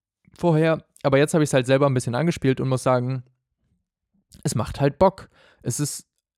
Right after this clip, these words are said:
es macht Spaß irgendwie. Es ist so ein bisschen wieder dieses Battlefield-Feeling, muss ich sagen. Ähm, und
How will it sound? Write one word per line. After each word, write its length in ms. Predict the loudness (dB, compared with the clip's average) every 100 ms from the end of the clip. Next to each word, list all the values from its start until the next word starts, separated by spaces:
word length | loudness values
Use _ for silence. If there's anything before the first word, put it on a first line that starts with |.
| _
es 140 | -6 -2
macht 200 | -2 -2
Spaß 540 | 0 4 4 2 -6 0
irgendwie. 340 | 0 2 0
Es 140 | -2 -2
ist 100 | 0
so 80 |
ein 100 | 2
bisschen 220 | 2 2 0
wieder 160 | 0
dieses 220 | 0 -2
Battlefield-Feeling, 880 | -2 -2 -2 -2 -4 -4 -6 -4 -4
muss 180 | -4 -6
ich 100 | -10
sagen. 360 | -10 -8 -10 -12 -18 -20 _ _ _ 2
Ähm, 640 | 4 4 2 2 -2 -4 -10 _ _ _ _ _ _ _
und 800 | 2 6 6 4 2 -2 -6 -14